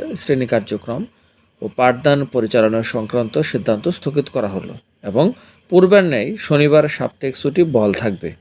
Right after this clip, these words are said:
তবে আগামী, আহ, তিন জুলাই দু হাজার চব্বিশ তারিখ থেকে অনুষ্ঠিতব্য ষান্মাসিক সামষ্টিক মূল্যায়নের সময়সূচিতে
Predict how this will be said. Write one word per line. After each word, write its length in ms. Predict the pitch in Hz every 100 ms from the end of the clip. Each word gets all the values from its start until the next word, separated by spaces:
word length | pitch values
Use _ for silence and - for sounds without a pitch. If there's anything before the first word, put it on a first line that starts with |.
| _ _ _
তবে 280 | 127 117 180 - - _ _ -
আগামী, 520 | 123 139 139 139 147 - _ _ _ _ -
আহ, 260 | - 104 104 _ _ _ _ _ _ _
তিন 300 | - 180 180
জুলাই 340 | 143 139 127 147
দু 140 | -
হাজার 240 | 117 110 117
চব্বিশ 440 | - 143 165 156
তারিখ 240 | 139 123 147
থেকে 360 | 156 120 107 - _ -
অনুষ্ঠিতব্য 1000 | 117 123 - 123 104 101 - 131 220 233
ষান্মাসিক 600 | - 127 139 143 - 185
সামষ্টিক 480 | - 143 131 - 139 _ -
মূল্যায়নের 560 | 107 101 107 104 143 196 _ _ _ _ _
সময়সূচিতে 880 | - 160 156 165 - 120 123 104 180